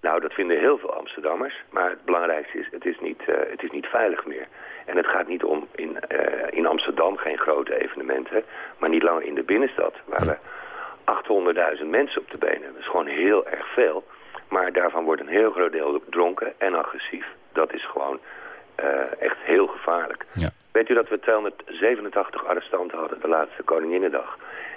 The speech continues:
Speaker 1: En dat we vijfhonderdtweeëntwintig ambulanceritten hadden die vrijwel allemaal aan alcohol waren gerelateerd.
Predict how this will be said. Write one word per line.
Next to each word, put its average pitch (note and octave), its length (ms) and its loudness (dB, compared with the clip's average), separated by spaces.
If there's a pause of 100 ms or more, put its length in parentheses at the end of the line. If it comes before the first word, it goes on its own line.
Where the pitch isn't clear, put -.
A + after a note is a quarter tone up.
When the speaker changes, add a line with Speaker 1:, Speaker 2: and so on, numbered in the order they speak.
Speaker 1:
En F2+ 160 2
dat F2 180 4
we E2 200 0
vijfhonderdtweeëntwintig A2+ 1200 2
ambulanceritten G2 840 0
hadden G2+ 300 -2
die G#2 100 -6
vrijwel G2+ 400 4
allemaal E2 440 -2
aan D#2+ 120 -4
alcohol D#2+ 420 2
waren C#2+ 400 0
gerelateerd. D#2 720 0